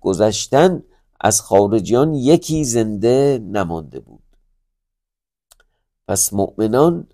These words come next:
از آنجا به در دروازه قلعه آمدند و چهل و شش مروانی بر آن دروازه موکل بودند، اما همه را خواب غفلت برده بود،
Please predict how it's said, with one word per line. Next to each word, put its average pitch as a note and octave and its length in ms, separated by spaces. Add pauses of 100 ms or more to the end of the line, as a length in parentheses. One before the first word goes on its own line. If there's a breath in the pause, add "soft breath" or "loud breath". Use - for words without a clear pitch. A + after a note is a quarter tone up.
(640)
از G#2+ 180
آنجا A#2+ 580
به C3 160
در D3 260
دروازه G#2 880
قلعه F2+ 340
آمدند D3+ 800 (640)
و G2+ 40
چهل G#2 460
و A#2 80
شش - 420
مروانی A2+ 840
بر A2 240
آن A2 200
دروازه G2+ 680
موکل G#2 640
بودند، D#3+ 580 (600)
اما A2+ 440
همه A2 380
را A2 420
خواب F#2 480
غفلت - 640
برده E2+ 320
بود، F3+ 420